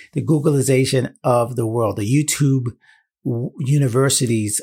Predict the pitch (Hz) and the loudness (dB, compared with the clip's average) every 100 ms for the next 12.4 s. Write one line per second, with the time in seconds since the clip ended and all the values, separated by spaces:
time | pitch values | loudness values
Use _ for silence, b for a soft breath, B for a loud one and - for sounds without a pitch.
0 | - 139 117 120 110 123 107 - 117 110 | -2 -2 0 -2 0 0 0 0 -2 0
1 | 156 - 135 131 - 165 175 202 190 175 | -4 -2 -2 -2 -2 0 2 2 0 -2
2 | 160 147 143 135 123 104 113 - 277 311 | 0 0 0 0 0 0 -4 0 0 0
3 | - 262 - 220 202 196 147 160 156 151 | -2 -4 -4 -2 0 0 0 -2 0 -2
4 | 156 127 98 107 - _ _ _ - 156 | 0 -2 -2 -4 -10 _ _ _ -4 -2
5 | 143 - 147 127 113 107 _ _ _ _ | -2 0 0 0 0 -6 _ _ _ _
6 | - 135 127 127 - 131 151 160 - 190 | -2 0 0 -2 -6 -2 0 -2 -6 -6
7 | - 190 170 151 185 202 151 139 139 117 | -2 -2 0 0 2 2 0 -2 -2 -2
8 | 110 147 196 - 202 190 170 170 156 131 | -2 0 0 0 -2 0 -2 -2 -2 0
9 | 127 113 127 156 156 110 110 - _ - | 0 0 2 2 0 -2 -6 -8 _ -6
10 | 127 127 120 - 135 127 143 117 107 107 | -4 -2 -4 -2 -2 -2 -2 -2 -4 -8
11 | - 110 107 - 123 - - 131 131 135 | -6 -4 -4 -6 -8 -10 -4 0 2 2
12 | 139 135 143 | 2 0 -2